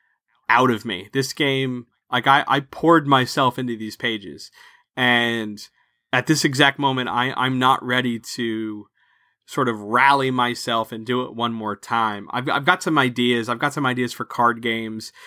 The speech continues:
and games for children, but they, they might just sit on the back burner for a good long while, because the, the, the amount of effort this game took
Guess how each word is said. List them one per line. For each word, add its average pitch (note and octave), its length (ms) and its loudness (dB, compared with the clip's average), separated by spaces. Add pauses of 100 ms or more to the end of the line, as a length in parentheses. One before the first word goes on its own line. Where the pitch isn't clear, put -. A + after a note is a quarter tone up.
(200)
and A#2+ 360 2
games B2+ 280 4
for - 140 -8
children, A2 640 -2 (440)
but A#2+ 320 4 (260)
they, C3+ 280 4
they D3 200 4
might C#3+ 240 6
just - 240 0
sit C#3+ 140 2
on B2+ 100 4
the A#2+ 80 0
back A#2 260 4
burner A#2+ 280 0
for A2+ 180 -4
a G#2+ 80 -2
good A2 180 -4
long G#2 280 -2
while, G#2 440 -4 (400)
because A2+ 760 -2 (100)
the, A#2+ 400 -2
the, C3+ 300 2 (360)
the D3 140 4
amount D#3 300 6
of C#3 140 -4
effort C#3 420 0 (340)
this C#3+ 400 0
game C3 340 0
took A2+ 420 -4